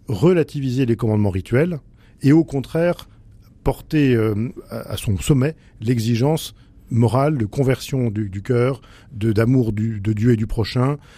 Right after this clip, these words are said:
l'exigence de miséricorde aussi, bien sûr. Il est vraiment venu accomplir la loi, mais d'une manière qui était inattendue, hein. C'est-à-dire en, en venant, euh, montrer que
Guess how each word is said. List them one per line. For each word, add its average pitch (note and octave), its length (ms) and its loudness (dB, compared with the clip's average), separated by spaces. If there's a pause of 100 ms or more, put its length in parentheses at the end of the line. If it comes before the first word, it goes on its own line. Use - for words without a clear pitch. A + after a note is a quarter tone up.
(160)
l'exigence A2 320 -2
de F#2+ 80 -2
miséricorde B2 640 0
aussi, G#2 180 -8
bien G#2+ 160 -4
sûr. C#3+ 240 -4 (460)
Il A#2 200 -4
est A2+ 60 6
vraiment D3 300 2
venu D#3 240 0
accomplir C#3+ 420 -2
la A#2 100 2
loi, C3 360 2 (420)
mais B2+ 100 4
d'une C#3+ 160 0
manière C3 280 2
qui - 80 -2
était C#3 280 -2
inattendue, A#2 520 -2 (160)
hein. A#2+ 140 -8 (320)
C'est-à-dire B2+ 320 0 (100)
en, C3+ 380 -2
en A2+ 120 -4
venant, B2+ 520 0
euh, A2 80 -8 (380)
montrer C#3 460 2
que D3 260 2